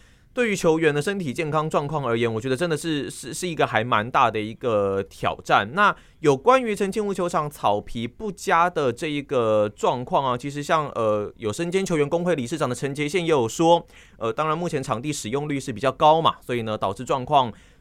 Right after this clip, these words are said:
并不是这么的理想啊。当然只希望球员呢，是不要在比赛过程中，呃，产生受伤的一个情形哦。那在高雄市政府这边，运发局的局长侯尊尧就有表示，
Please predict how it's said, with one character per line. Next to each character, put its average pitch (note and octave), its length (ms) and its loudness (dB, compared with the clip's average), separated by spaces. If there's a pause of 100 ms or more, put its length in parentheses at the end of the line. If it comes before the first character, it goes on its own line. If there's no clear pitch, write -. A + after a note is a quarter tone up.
(140)
并 G#3+ 220 0
不 B2 200 -2
是 D3+ 200 -4
这 D#3+ 160 2
么 A#2 100 -4
的 G#2+ 140 0
理 G2+ 180 -8
想 F#2+ 300 -2
啊。 F2+ 120 -8
当 B2 140 -6
然 G#2+ 160 -2
只 G2+ 140 -12
希 C#3 160 -6
望 C#3+ 180 2
球 A2 240 -2
员 G#2 220 -2
呢， G2+ 180 -4
是 B2 140 -10
不 A2 240 -10
要 B2 160 2
在 B2 200 2
比 G#2 240 -8
赛 C3 160 -2
过 B2 220 -2
程 G#2 180 -4
中， A#2+ 280 -2 (260)
呃， A2 100 -4
产 G2+ 240 -2
生 C#3+ 300 -2
受 D3 300 0
伤 C3+ 240 -2
的 C3 100 -4
一 A2+ 140 -6
个 G#2+ 560 2
情 - 320 -8
形 F#2 240 -8
哦。 F2+ 180 -4 (180)
那 A3 140 2
在 A3+ 180 6
高 B3+ 220 2
雄 A3+ 160 -2
市 A3 100 -6
政 G#3 160 2
府 D3 140 -4
这 E3 160 -2
边， D#3+ 180 -2
运 F3+ 220 -6
发 E3+ 220 2
局 C#3+ 120 -6
的 B2 80 -2
局 B2+ 240 -6
长 A2+ 280 0
侯 A#2+ 180 0
尊 D#3+ 200 -4
尧 A#2+ 140 2
就 B2 200 0
有 A#2 80 2
表 F#2 240 0
示， B2+ 320 -6